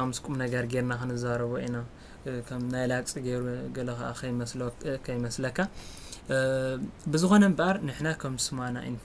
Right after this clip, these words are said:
መጠን ተረዲእና እዚ ባይታ እዚ ሓሊፍናዮ፣ ሰጊርናዮ፣ ን-፣ እዚ መረረ ሲ ጀሚርካዮ እስ ከመይ ገይረ በዚ እንታይ ተገበርኩ ኢኻ ሓይሽ ከመይ ተገበርኩ ኢኻ ከፍትም ዝኽእል እዚ ብጣዕሚ ዝ-፣ ብጣዕሚ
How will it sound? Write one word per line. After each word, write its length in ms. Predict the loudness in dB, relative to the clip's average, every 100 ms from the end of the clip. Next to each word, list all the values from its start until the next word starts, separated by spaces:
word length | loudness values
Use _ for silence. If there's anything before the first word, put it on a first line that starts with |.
| -4
መጠን 400 | -4 -4 -4 -2 -4
ተረዲእና 680 | -4 -4 -4 -2 -2 0 -2 -4
እዚ 140 | -6 -2
ባይታ 260 | 0 0 0
እዚ 140 | -2 -2 -2
ሓሊፍናዮ፣ 680 | 0 2 2 -2 -4 -4 -4
ሰጊርናዮ፣ 720 | 0 2 6 6 6 4 2 0 -2 -4
ን-፣ 200 | 4 6 6
እዚ 140 | 4 6
መረረ 360 | 8 10 12 10
ሲ 180 | 8 6 4 -6 -10 -10 4
ጀሚርካዮ 680 | 8 10 10 8 6 2 2
እስ 140 | 0
ከመይ 360 | 2 4 8 8
ገይረ 220 | 8 4 4 2
በዚ 260 | 4 4 4
እንታይ 300 | 2 2 2
ተገበርኩ 500 | 2 0 2 4 4
ኢኻ 160 | 2 -4
ሓይሽ 260 | 0 0 2
ከመይ 280 | 4 6 6
ተገበርኩ 460 | 6 6 6 6
ኢኻ 160 | 6 4
ከፍትም 380 | 2 0 4 6
ዝኽእል 380 | 4 4 4 4 -4 -16 -16 2
እዚ 180 | 6 10 10 8 2 8
ብጣዕሚ 460 | 10 12 12 12 10 8
ዝ-፣ 180 | 8 8 6 2 2
ብጣዕሚ 440 | 4 8 12 12